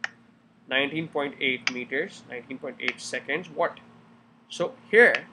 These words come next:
the meter per second comes to the rescue. And so, if I only write this, you would have an idea that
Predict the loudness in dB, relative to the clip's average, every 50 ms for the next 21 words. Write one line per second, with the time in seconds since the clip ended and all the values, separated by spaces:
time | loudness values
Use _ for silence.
0 | -12 -14 -14 -14 -14 -20 -20 -20 -20 -20 -20 -14 -6 -2 0 2 2 2 2 4
1 | 4 4 4 2 2 0 0 0 0 0 0 2 2 2 -2 -2 -4 -12 -18 -20
2 | -20 -20 -20 -20 -20 -20 -20 -20 _ -20 -20 -20 -20 -20 -14 -6 -6 -6 -4 -4
3 | -6 -4 -4 -2 -4 -4 -6 -10 -12 -14 -14 -18 -20 -20 -20 -20 -20 -20 -20 -20
4 | _ _ -20 -20 -20 -20 _ _ -4 -2 0 0 -2 -4 -10 -16 -20 -20 -20 -20
5 | -20 -8 -2 2 2 2 2 -2 -12 -14 -6 -6 -6 -6 -8 -12 -6 -6 -4 -2
6 | -2 2 6 6 6 6 4 0 -4 -12 -6 -6 -6 -6 -6 -2 0 2 2 2
7 | 2 2 4 6 6 4 4 0 -4 -14 -20 -20 -14 -4 0 2 2 2 2 0
8 | -6 -12 -12 -14 -18 -20 -20 -14 -8 -8 -8 -8 -8 -20 -20 -20 -20 -20 -20 -20
9 | _ _ _ _ _ -20 _ _ _ _ -20 -20 _ -20 -20 _ -20 -20 _ -20
10 | _ _ -8 0 2 4 6 6 8 8 8 8 6 6 6 6 6 6 6 4
11 | 2 4 2 2 0